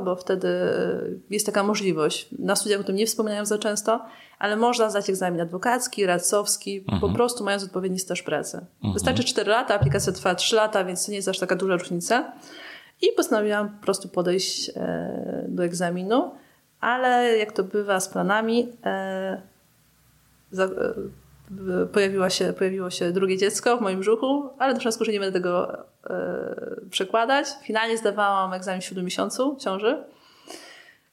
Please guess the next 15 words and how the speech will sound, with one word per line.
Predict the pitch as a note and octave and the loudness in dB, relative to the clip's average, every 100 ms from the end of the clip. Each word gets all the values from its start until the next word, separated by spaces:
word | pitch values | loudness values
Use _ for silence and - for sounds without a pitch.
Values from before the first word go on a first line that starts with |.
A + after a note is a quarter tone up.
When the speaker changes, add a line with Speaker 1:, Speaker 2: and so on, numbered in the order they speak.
| - | -8
Speaker 1:
E, | - F#3 F#3+ F#3+ | -2 0 0 -2
budziło | F#3+ A3+ A#3+ A3 | 0 -2 2 2
to | G#3+ | 2
pewien | G#3 A3 G#3 G3 | 2 2 2 0
taki | G3+ G#3 | -2 0
zamęt | A3+ G#3 G3 | 2 4 2
na | F#3+ | 0
sali. | G3 A3 A#3 A#3+ C4+ | 2 2 2 2 0
<laughs> | D#4 D#4 C#4+ - C4+ C#4 - - - - E4 B3 - _ - | 2 2 2 4 4 4 0 -10 -10 -10 -12 -14 -18 _ -4
E, | G#3 G3 | -2 -2
i | G3+ A3+ | -2 -4
rzeczywiście | - A3 A#3 - G3 | -4 -6 -6 -2 0
blokowałam | G3 G#3 G#3+ G#3 G3 | 0 0 0 0 2
bardzo | G3+ G3+ G3 | 2 0 -2
często | F#3 F3+ - F#3+ | -6 -6 -4 -4